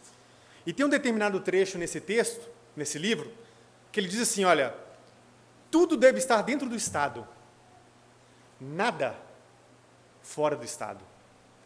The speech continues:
nada contra o Estado." Mudando aquilo que deve ser mudado, eu penso que Mussolini substituiu o Estado por Cristo,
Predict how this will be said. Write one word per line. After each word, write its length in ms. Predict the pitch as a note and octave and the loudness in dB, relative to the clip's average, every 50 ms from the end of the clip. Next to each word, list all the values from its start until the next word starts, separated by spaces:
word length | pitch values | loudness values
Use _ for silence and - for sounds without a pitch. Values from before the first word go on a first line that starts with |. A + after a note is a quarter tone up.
| - - - - - - | -20 -20 -20 -20 -20 -18
nada 540 | - C3 C#3 D3+ E3+ F3+ F#3 D3+ C#3 A#2+ G#2 - - - - - - - - - - - - - - - - - - - - - - | -16 -14 -10 -6 -6 -4 -4 -6 -6 -10 -12 -12 -18 -20 -20 -20 -20 -20 -20 -20 -20 -20 -20 -20 -20 -20 -20 -20 -20 -20 -20 -20 -12
contra 240 | - E3 E3 - D3 | -8 -8 -8 -8 -8
o 40 | C#3+ | -10
Estado." 380 | - - - G#2 G2+ G2 - - - - - - - - - - - - - - - - - - - - - - - - - - - - - - - - - - - - - - - | -10 -8 -8 -10 -10 -12 -16 -20 -20 -20 -20 -20 -20 -20 -20 -20 -20 -20 -20 -20 -20 -20 -20 -20 -20 -20 -20 -20 -20 -20 -20 -20 -20 -20 -20 -20 -20 -20 -20 -20 -20 -20 -20 -12 -2
Mudando 460 | F3 G3+ G3 D#3+ A#3+ E4 F4+ D#4 C#4+ | -2 0 4 6 6 6 10 10 10
aquilo 320 | G#3+ - A#3 C#4+ C4+ A#3+ | 8 8 6 4 4 4
que 120 | - - F3+ | 0 4 6
deve 200 | G#3 G#3+ - - | 6 6 6 6
ser 180 | - G#3 F#3+ | 2 2 2
mudado, 560 | F#3+ F3+ D#3+ C3+ E3 F3 G#3+ G#3+ D#3 B2+ A#2+ - - - - - - - - - - - - - - - | 2 0 0 4 6 8 8 6 4 2 -6 -12 -16 -18 -20 -20 -20 -20 -20 -20 -20 -20 -20 -20 -10 -2
eu 120 | E3+ F3+ F3 | 0 0 2
penso 340 | F3+ G#3 A3 G#3 - A3 | 4 2 2 2 2 -2
que 380 | - - A3 G#3+ G3 F3 D#3 - G3 | -2 -2 0 0 0 0 -2 -4 -4
Mussolini 520 | G3 A3 G#3 - A3 G3 F#3+ A3 A#3+ A3+ | -2 -2 2 2 2 4 4 4 2 0
substituiu 540 | - - G#3 G3+ G#3+ - - - G#3 G#3+ A3 | -2 -2 -4 -4 -4 -6 -6 -6 -4 -4 -2
o 40 | G#3+ | -2
Estado 420 | - - - G3 F#3+ A3 G#3 G3 | -4 0 4 6 6 6 6 2
por 200 | - G#3+ - - | -4 -6 -8 -8
Cristo, 380 | - D3+ E3 - - - - | -8 -6 -6 -6 -6 -8 -10